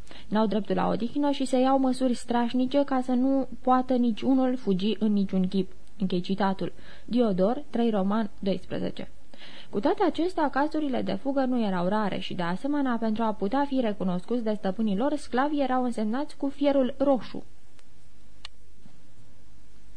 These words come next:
Meșteșugurile. Marea bogăție naturală a Egiptului erau carierele de piatră,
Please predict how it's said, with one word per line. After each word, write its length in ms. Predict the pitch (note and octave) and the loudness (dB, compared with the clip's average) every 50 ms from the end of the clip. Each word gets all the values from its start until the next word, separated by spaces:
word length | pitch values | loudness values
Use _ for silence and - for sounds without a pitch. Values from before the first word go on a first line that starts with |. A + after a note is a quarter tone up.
| - - - - - - - - | -6 -6 -6 -6 -6 -6 -6 -4
Meșteșugurile. 920 | - A3+ C4 C4 - C#4 B3+ - - A#3 G3 F#3 G3 F#3 F#3 F#3 F#3 F#3 - - - - - - - - - - - - - - - - - - - - - - - - - - - - - - - - - - - - - - - - - - | -2 0 0 0 0 -2 -2 -2 -2 -2 0 0 0 0 0 -2 -2 -4 -4 -6 -6 -6 -6 -6 -6 -6 -6 -6 -6 -6 -6 -6 -6 -6 -6 -6 -6 -6 -6 -6 -6 -6 -6 -6 -6 -6 -6 -6 -6 -6 -6 -6 -6 -6 -6 -6 -6 -6 -4 0
Marea 240 | A3+ C4+ D#4+ F4 D#4 | 0 2 2 2 2
bogăție 460 | D4 C4+ B3 B3 A3+ - C#4 D4 D#4 | 2 4 4 4 2 2 2 2 2
naturală 600 | C4+ B3+ A#3 A3 - F#3+ A3 A#3+ B3+ A#3 G3+ - - | 4 4 2 2 2 2 4 4 4 4 2 2 2
a 180 | - F#3+ F3 | 0 0 0
Egiptului 540 | F3 F3 F#3+ B3+ C#4 - - D#4 D4 D4 C#4 | 0 0 -2 -2 -2 0 2 2 4 4 4
erau 240 | C4+ B3+ C4 C#4 C4+ | 4 4 4 4 2
carierele 600 | C4 - C4 B3+ A#3+ A#3+ C4 B3+ B3+ A#3 A3+ A3+ | 2 2 2 2 4 4 4 4 4 4 4 4
de 140 | G3+ A3 A3 | 4 2 2
piatră, 480 | G#3 B3 B3+ A#3+ G#3+ - G3+ - - | 2 2 2 2 2 0 -2 -4 -4